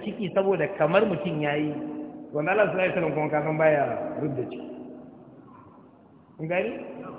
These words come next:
Saboda haka rub-, kamar yadda rubda ciki, sai ka gwada gani yunwa ta yunwa gani. A ce ma kwanta a ƙirgin yunwa, wala ba zai, ba za ka, ba zai, ba ka iya. A kishin gida haka sai dai rubda ciki.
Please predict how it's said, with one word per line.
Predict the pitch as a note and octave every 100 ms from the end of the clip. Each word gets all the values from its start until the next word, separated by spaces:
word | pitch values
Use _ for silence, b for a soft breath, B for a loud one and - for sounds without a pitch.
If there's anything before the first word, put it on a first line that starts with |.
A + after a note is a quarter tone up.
| -
Saboda | G#3+ G3
haka | G3+ A3+
rub-, | F3+ E3+ -
kamar | E3+ G3
yadda | B3 C4+ A#3+
rubda | F3 E3 D#3 -
ciki, | A3+ - - - - -
sai | E4+ F#4+
ka | -
gwada | G3 E3+ C3
gani | C#3 D3+ D#3+
yunwa | E3+ F#3 D3
ta | -
yunwa | C#3 D3+ C#3 A#2
gani. | A2 G2 - - - - - -
A | D#3+
ce | - C4+
ma | B3
kwanta | F3+ A3 F3 F3
a | E3+ -
ƙirgin | C3+ C3 B2+
yunwa, | B2+
wala | C#3 G3 F3+
ba |
zai, | C#3+
ba | C3 C3+
za | C#3+
ka, | C#3 - - - -
ba | D3
zai, | F3 - - B2
ba | D3+
ka | E3+
iya. | C#3 A2+ - - - - - - - - - - - - _ _ - - - -
A | -
kishin | - - G3
gida | G3 A3
haka | G#3+ - B2
sai | - G3
dai | G#3+
rubda | D#3+ B2+
ciki. | A#2 -